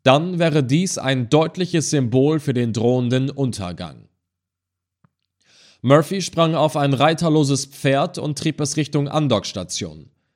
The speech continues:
Er duckte sich tief in den Sattel, um den Klauen der Flederschreckspinnen kein leichtes Ziel zu bieten.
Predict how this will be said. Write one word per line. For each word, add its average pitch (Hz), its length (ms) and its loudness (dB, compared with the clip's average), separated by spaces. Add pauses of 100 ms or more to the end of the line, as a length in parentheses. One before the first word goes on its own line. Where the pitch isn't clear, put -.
(540)
Er 123 120 -2
duckte 151 340 2
sich 120 220 -2
tief 156 280 -2
in 135 100 -2
den 127 120 0
Sattel, 110 500 -2 (280)
um 110 180 -6
den 113 160 0
Klauen 139 400 2
der 113 120 0
Flederschreckspinnen 113 1040 -2
kein 120 260 -2
leichtes 113 480 0
Ziel 151 300 0
zu 98 160 -6
bieten. - 420 -12